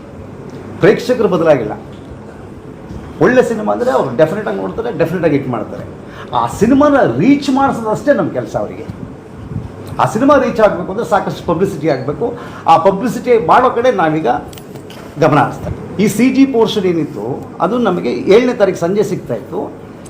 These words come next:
ಎಂಟನೇ ತಾರೀಕು ಬೆಳಿಗ್ಗೆ ಅದನ್ನ ಜಾಯಿನ್ ಮಾಡಿ ಎಂಟನೇ ತಾರೀಕು ನೈಟು ಕ್ಯೂ ಬಿ ಎಫ್ ಅಪ್ಲೋಡು,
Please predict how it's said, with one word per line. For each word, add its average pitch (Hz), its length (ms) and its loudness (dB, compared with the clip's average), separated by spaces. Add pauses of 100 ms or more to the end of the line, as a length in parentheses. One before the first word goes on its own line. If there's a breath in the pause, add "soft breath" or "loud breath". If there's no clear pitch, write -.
(120)
ಎಂಟನೇ 269 360 4
ತಾರೀಕು 185 320 4
ಬೆಳಿಗ್ಗೆ 208 260 2
ಅದನ್ನ 160 240 2
ಜಾಯಿನ್ 151 340 0
ಮಾಡಿ 160 160 -2
ಎಂಟನೇ 190 320 -2
ತಾರೀಕು 151 320 -2
ನೈಟು 180 240 -2
ಕ್ಯೂ 170 200 -4
ಬಿ 156 140 -2
ಎಫ್ 135 200 0
ಅಪ್ಲೋಡು, 120 640 -2